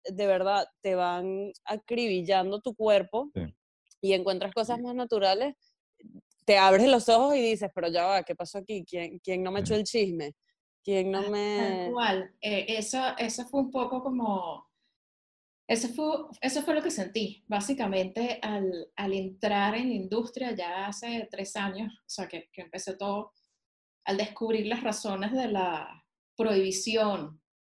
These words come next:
Speaker 3: todo esto que, que mencionaba Trece, de, el racismo, o sea, estamos hablando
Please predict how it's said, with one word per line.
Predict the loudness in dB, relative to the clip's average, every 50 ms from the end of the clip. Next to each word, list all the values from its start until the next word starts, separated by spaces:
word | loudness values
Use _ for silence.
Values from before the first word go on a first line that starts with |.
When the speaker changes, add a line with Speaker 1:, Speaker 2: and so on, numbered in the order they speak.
| _ _ _ _ _ _ _ _
Speaker 3:
todo | 0 2 2 2 0
esto | -2 -4 -6 -4
que, | -4 -4 -4 -4 -4 -6 -8
que | -10
mencionaba | -8 -8 -8 -8 -8 -10 -10 -8 -6 -6 -4 -2
Trece, | -2 0 0 0 -2 -4 -6 -6
de, | -6 -4 -4 -2 -4 -4 -6 -10 -14 -18 -20 -20 -20 _ _ _
el | -8 -6 -6
racismo, | -4 -4 -6 -6 -6 -6 -4 -2 -2 -2 -2 -4 -6
o | -8
sea, | -8 -10 -12
estamos | -12 -10 -10 -8 -6
hablando | -4 -2 -2 -2 -2 -2 -4 -8 -12